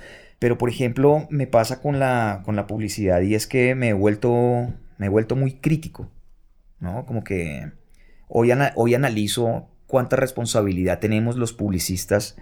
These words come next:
en, en haber, eh, creado unos estereotipos imposibles de, de seguir, ¿no? En todo sentido, a nivel de belleza femenina, por ejemplo.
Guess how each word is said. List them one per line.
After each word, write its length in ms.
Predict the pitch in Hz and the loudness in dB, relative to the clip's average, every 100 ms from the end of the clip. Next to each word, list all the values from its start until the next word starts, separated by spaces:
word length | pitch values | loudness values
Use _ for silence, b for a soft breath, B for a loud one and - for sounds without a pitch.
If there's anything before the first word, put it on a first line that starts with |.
| B B B | B B B
en, 280 | - 110 90 - _ _ - | -4 -2 -4 -8 _ _ -12
en 180 | 101 95 | -6 -2
haber, 240 | 90 95 | 0 2
eh, 440 | 110 117 117 113 - | 4 4 2 -2 -6
creado 320 | 123 120 117 | 2 4 4
unos 180 | 117 123 | 0 -6
estereotipos 640 | 117 110 90 98 95 110 | -6 -4 -4 -6 -6 -6
imposibles 580 | 127 120 90 107 113 117 | -6 -6 -4 -2 -2 0
de, 400 | 131 120 101 95 - | 0 0 -2 -6 -10
de 140 | 95 | -8
seguir, 420 | 98 90 147 131 | -6 0 2 2
¿no? 180 | 92 110 | 2 0
En 80 | 127 | 0
todo 160 | 104 120 | -2 -2
sentido, 400 | 123 95 147 117 | -2 2 4 4
a 40 | |
nivel 260 | 98 85 92 | 2 0 2
de 100 | 117 | 4
belleza 400 | 113 92 95 113 | 4 2 0 0
femenina, 500 | 131 101 95 101 101 | -2 0 2 2 0
por 140 | 110 | -2
ejemplo. 420 | 98 95 92 104 | -2 -2 0 -2